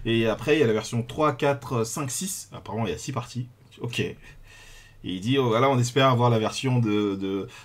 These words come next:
de, de, de Marwa Loud et ses proches, parce que le, Nabil a, a, a dit que, ouais, six, six parties, hein, six parties. Euh, Nabil a dit qu'il a, pour l'instant, il avait parlé que aux proches de l'artiste.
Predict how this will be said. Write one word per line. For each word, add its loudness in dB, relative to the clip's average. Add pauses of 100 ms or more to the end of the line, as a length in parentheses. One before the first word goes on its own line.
(120)
de, 0
de, -4
de -8
Marwa -2
Loud 2
et -2
ses -6
proches, -10
parce -14
que -14
le, -8
Nabil 0
a, 0
a, -4
a -4
dit -2
que, -8
ouais, -6
six, -8 (100)
six -12
parties, -12
hein, -18
six -8
parties. -12 (600)
Euh, -6
Nabil 4
a 6
dit 2
qu'il 0
a, 6
pour -4
l'instant, -2
il 0
avait 2
parlé 0
que 2
aux 0
proches -4
de -6
l'artiste. -8